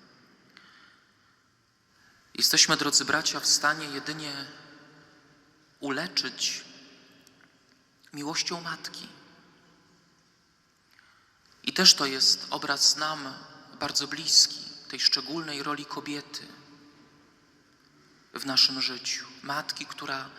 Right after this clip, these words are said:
zawsze była, zawsze czuwała, niejednokrotnie zastępowała mężczyzn. I jakimś pięknym przejawem jest tego, że gdy mężczyźni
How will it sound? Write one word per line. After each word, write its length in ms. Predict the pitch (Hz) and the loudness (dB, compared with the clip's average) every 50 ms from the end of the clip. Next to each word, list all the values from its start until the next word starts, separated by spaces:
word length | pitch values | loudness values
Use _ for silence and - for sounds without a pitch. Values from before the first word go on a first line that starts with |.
| - - - - - - - - - | -20 -20 -20 -20 -20 -20 -18 -6 0
zawsze 460 | - - 139 131 - - - 147 131 | 0 0 2 4 6 6 6 6 4
była, 500 | 123 143 147 156 156 160 151 151 151 151 - - 143 | 0 0 -2 0 0 -4 -6 -6 -6 -10 -12 -6 -4
zawsze 380 | - - 135 - - - 139 | -4 -4 -2 0 -2 -2 0
czuwała, 720 | - - - 135 131 139 135 143 143 139 139 135 139 147 - - - - - - - - - - - 139 | -2 -2 -2 -2 -2 0 -2 0 -2 -4 -6 -8 -10 -12 -14 -16 -20 -20 -20 -20 -20 -20 -20 -18 -8 -6
niejednokrotnie 680 | 139 135 131 135 131 127 - 147 135 135 - 139 131 135 | -6 -4 -4 -4 -6 -4 -4 -6 -6 -6 -8 -4 -4 -2
zastępowała 1000 | 135 135 - - - 139 135 - 139 127 - 143 135 131 123 123 123 - - - - - - - - - - - - - - - - | 2 2 2 2 2 -2 -4 -6 -8 -4 -2 -2 -2 -2 -4 -6 -10 -12 -12 -16 -18 -20 -20 -20 -20 -20 -20 -20 -20 -20 -20 -20 -12
mężczyzn. 680 | - 139 135 131 127 - - - - 120 - - - - 131 - - - - - - - - - - - _ _ - _ _ _ _ _ _ _ _ _ _ _ _ _ _ _ _ _ - _ - _ _ _ _ _ _ _ _ _ _ _ _ _ _ - - - _ - - _ - _ - - - - - - - - - - | -4 -4 -2 -2 2 2 2 2 2 0 -2 -4 -4 -4 -8 -16 -18 -20 -20 -20 -20 -20 -20 -20 -20 -20 _ _ -20 _ _ _ _ _ _ _ _ _ _ _ _ _ _ _ _ _ -20 _ -20 _ _ _ _ _ _ _ _ _ _ _ _ _ _ -20 -20 -20 _ -20 -20 _ -20 _ -20 -20 -20 -20 -20 -20 -20 -18 -2 0
I 60 | 151 | 4
jakimś 580 | 151 160 - - 180 170 156 - - - - - 156 175 - | 4 4 4 2 -2 0 2 2 2 2 0 -2 -10 -18 -14
pięknym 500 | - 190 196 208 226 226 - 151 143 139 | -8 -6 -6 -6 -6 -8 -10 -10 -12 -8
przejawem 580 | 127 - - - 143 139 147 165 165 156 151 147 | -4 -4 -4 -2 -2 -4 -6 -6 -6 -8 -8 -8
jest 240 | 143 143 - - - | -2 0 0 0 0
tego, 240 | 170 165 160 156 151 | -2 -10 -8 -6 -4
że 340 | - 147 143 139 139 139 - - - - - - - - - | -4 -4 -4 -8 -8 -12 -16 -20 -20 -20 -20 -20 -20 -20 -16
gdy 160 | - - 151 | -6 -6 -4
mężczyźni 840 | 147 143 143 143 139 - - - 202 208 180 - 147 143 131 127 127 | -4 -4 -2 0 0 0 0 0 -4 -2 -2 -4 -4 -4 -8 -14 -14